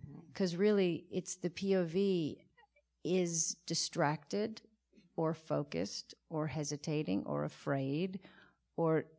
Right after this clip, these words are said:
or, and you can't, she can't just look because we want her to look over there. We, she has to look because something draws her to it first. She can't look and then see a bomb. She's gonna look when she hears it and catch it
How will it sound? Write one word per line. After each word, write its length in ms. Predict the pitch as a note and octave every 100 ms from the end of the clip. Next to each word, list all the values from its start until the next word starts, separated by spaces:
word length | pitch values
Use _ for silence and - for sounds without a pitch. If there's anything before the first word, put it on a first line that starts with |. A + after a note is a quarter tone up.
| _
or, 240 | F3 F#3 -
and 140 | G3 F#3+
you 60 |
can't, 220 | F#3+ A3
she 60 | G3
can't 140 | A#3
just 160 | G3 E3
look 340 | E3+ G#3+ G#3+
because 300 | F3+ D#3+ E3+
we 180 | C#3+ E3+
want 240 | G3 F3 D#3
her 60 |
to 80 | D3+
look 220 | D3+ D3
over 180 | C#3+ C#3+
there. 340 | C#3 C3 B2+ -
We, 220 | E3+ E3+ F3
she 120 | G#3
has 80 | G3
to 80 |
look 200 | F3 F3+
because 240 | F3 E3 D#3
something 420 | - F#3 E3 D#3+
draws 340 | D3 D#3 D#3+ D#3+
her 260 | D3 C#3 - - _ _ _ _
to 160 | C4 A3
it 200 | - -
first. 560 | G#3 D#3+ D#3+ - - - _ -
She 160 | -
can't 180 | G#3 G3
look 200 | G3 F#3
and 100 | F3
then 120 | F#3
see 180 | F3 D#3
a 60 | C#3+
bomb. 420 | C3 - A#2+ E3
She's 260 | - F3+ E3
gonna 180 | F3 D#3+
look 200 | D#3 -
when 120 | D#3
she 120 | D#3
hears 320 | D#3 F3+ E3
it 100 | D3+
and 100 | D3
catch 300 | D#3+ D3 -
it 140 | D3